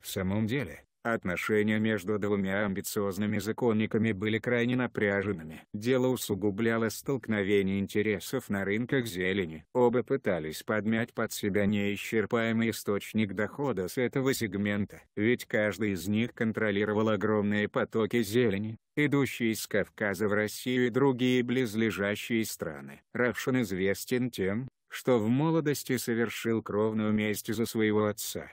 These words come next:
Он расстрелял обвиняемого в смерти его отца, подсудимого, прямо в зале суда. Это был его первый срок, где сразу последовала коронация. Равшин не стал долго ждать и в начале нулевых, и первый атаковал Салифова.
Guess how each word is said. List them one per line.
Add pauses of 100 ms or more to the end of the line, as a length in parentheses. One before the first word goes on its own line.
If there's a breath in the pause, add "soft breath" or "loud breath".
Он
расстрелял
обвиняемого
в
смерти
его
отца,
подсудимого,
прямо
в
зале
суда. (120)
Это
был
его
первый
срок, (220)
где
сразу
последовала
коронация. (120)
Равшин
не
стал
долго
ждать
и
в
начале
нулевых, (220)
и
первый
атаковал
Салифова.